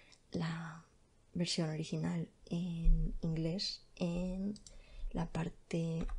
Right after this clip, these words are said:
inglesa del newsletter. Tiene sentido, ¿no? Esto se titula El camino de mi casa a la biblioteca.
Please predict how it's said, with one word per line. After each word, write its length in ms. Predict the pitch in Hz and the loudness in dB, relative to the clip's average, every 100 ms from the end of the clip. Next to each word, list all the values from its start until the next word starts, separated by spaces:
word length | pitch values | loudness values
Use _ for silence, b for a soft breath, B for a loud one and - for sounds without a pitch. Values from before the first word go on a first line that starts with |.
| - - | -6 0
inglesa 400 | 165 170 196 160 | 4 4 4 2
del 140 | 170 | 0
newsletter. 500 | 165 - - - - - - | 0 -2 4 12 12 10 0
Tiene 140 | 170 | 0
sentido, 300 | 160 135 143 | 0 0 0
¿no? 140 | - - - B B B B B B B - - - - - - - - - | 0 -4 -8 B B B B B B B -20 -20 -18 -18 -18 -20 -20 -20 -4
Esto 180 | 202 196 | 0 2
se 120 | 180 | 2
titula 440 | 180 170 180 196 226 - _ - - | 2 2 2 0 -2 -10 _ -20 -2
El 140 | 214 202 | 4 6
camino 420 | 190 185 196 233 | 6 6 4 4
de 100 | 208 | 2
mi 100 | 180 | 2
casa 380 | - 170 - 170 | 0 0 0 -2
a 80 | 170 | -2
la 100 | 170 | 0
biblioteca. 540 | 165 165 - - - | 0 -2 -4 -8 -10